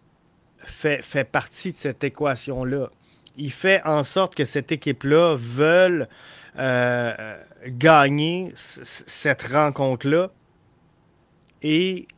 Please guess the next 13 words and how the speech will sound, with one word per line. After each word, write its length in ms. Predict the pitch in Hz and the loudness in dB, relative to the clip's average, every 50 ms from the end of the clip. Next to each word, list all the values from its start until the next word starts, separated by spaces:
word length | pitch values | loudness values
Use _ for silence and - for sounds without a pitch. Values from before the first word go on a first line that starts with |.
| _ _ _ _ _ | _ _ _ _ _
c-, 200 | - - - - | -14 -14 -14 -12
c'est 380 | - - - - - 165 170 170 | -12 -12 -10 -6 -2 -2 -2 -2
ce 140 | - - | -2 -8
qu'ils 100 | - - | -12 -2
vont 160 | 143 160 165 160 | 2 2 2 2
vouloir 580 | 143 147 156 165 160 156 156 147 131 117 - | 2 0 0 2 4 4 6 6 4 2 0
faire 460 | - - - 156 156 165 185 190 - - _ _ _ _ _ _ _ _ _ _ | -4 0 0 2 2 2 0 -4 -8 -12 _ _ _ _ _ _ _ _ _ _
pour 420 | - 151 160 170 170 165 147 131 127 | 0 2 2 2 2 0 0 -2 -2
le 220 | 135 139 139 139 | 2 2 2 2
match 500 | 143 151 160 165 165 156 - - - - _ | 4 4 2 2 2 0 -6 -10 -10 -12 _
de 100 | 127 135 | -6 -4
demain. 480 | 127 123 117 143 135 131 131 135 131 120 - _ - - - - - - - - - - _ _ _ _ _ _ _ | -4 0 2 2 2 4 2 0 -2 -4 -8 _ -20 -20 -20 -20 -20 -20 -20 -20 -20 -20 _ _ _ _ _ _ _
Mais 800 | 98 104 110 110 113 113 110 110 110 107 107 107 107 - - | -14 -10 -8 -8 -6 -6 -8 -8 -10 -10 -12 -12 -14 -16 -18